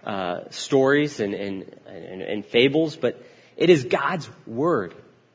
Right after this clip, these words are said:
It is true. It is live and is powerful.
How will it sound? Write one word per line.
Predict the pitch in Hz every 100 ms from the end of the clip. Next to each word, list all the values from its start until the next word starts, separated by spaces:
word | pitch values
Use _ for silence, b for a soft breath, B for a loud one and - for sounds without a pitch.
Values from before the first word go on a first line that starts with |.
| _ _ _ _ _
It | 156
is | 156 -
true. | - 190 202 107 - - - B B
It |
is | 139 117
live | 123 131 160 165 160 - -
and | 135
is | 131
powerful. | 131 143 143 135 - 90